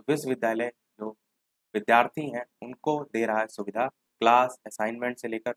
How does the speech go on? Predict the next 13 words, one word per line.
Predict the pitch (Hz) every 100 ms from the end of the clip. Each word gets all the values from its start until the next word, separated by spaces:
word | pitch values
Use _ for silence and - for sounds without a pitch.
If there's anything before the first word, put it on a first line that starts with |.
| -
परीक्षा | 120 123 151
तक | 151 131
सभी | - 107 - -
हिंदी | 107 117 135
में | 127
जो | 117
है | 123 - _ _
उसी | 107 104
के |
बारे | 101 95 98
में | 104
लिखा | 101 117
है। | 127